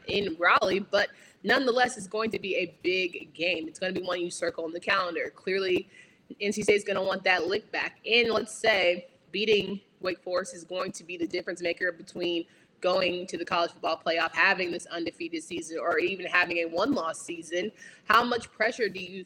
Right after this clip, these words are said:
think is going to be on this Wolfpack team to get this win? As the mon-, same monkey that was about Clemson now on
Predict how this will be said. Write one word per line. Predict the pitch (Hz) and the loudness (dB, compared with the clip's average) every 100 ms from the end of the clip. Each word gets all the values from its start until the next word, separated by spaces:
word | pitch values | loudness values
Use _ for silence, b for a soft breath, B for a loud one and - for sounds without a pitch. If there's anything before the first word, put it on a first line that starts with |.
| _ | _
think | 208 214 | -6 -6
is | 180 180 | -12 -12
going | 180 185 | -10 -8
to | 165 | -8
be | 175 233 | -8 -8
on | 175 170 | -8 -8
this | 160 | -10
Wolfpack | - 160 - 160 - | -10 -12 -6 -8 -8
team | 170 170 170 | -12 -12 -12
to | 170 | -10
get | 180 - | -10 -6
this | 165 - | -6 -6
win? | 170 185 | -6 -4
As | 160 156 | -4 -4
the | 175 | -4
mon-, | 185 190 | -4 -4
same | - 240 285 240 | -2 2 4 4
monkey | 240 247 - 190 202 B B - | 2 2 -4 -8 -8 B B 2
that | 180 | 4
was | 175 170 | 4 4
about | 180 165 - | 2 0 -2
Clemson | 190 175 160 156 | -4 -4 -6 -2
now | 170 160 | -2 -2
on | - 165 151 | -4 -8 -8